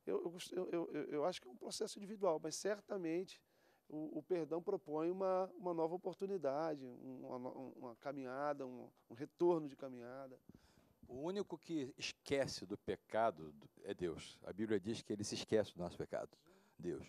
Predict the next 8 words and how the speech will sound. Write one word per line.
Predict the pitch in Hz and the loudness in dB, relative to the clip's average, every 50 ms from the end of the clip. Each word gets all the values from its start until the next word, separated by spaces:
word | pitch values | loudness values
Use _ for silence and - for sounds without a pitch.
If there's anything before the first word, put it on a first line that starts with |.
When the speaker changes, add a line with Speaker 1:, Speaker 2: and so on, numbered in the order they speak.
| - - _ _ _ _ _ _ _ _ _ _ _ _ _ _ _ _ | -14 -20 _ _ _ _ _ _ _ _ _ _ _ _ _ _ _ _
Speaker 2:
Claro | - 117 117 117 123 151 170 170 185 | 0 2 6 6 8 8 6 6 4
que | - - - 127 | -2 0 2 6
eu | 131 151 175 190 - - _ _ _ _ - - | 6 8 8 6 4 -2 _ _ _ _ -6 -2
vou | 98 117 | -2 0
me | 147 180 | 0 0
lembrar, | 220 254 - 117 110 101 | -2 0 2 4 4 4
se | - - | 4 2
alguém | 107 92 90 113 123 131 135 135 | 0 0 0 -2 -2 -2 -4 -8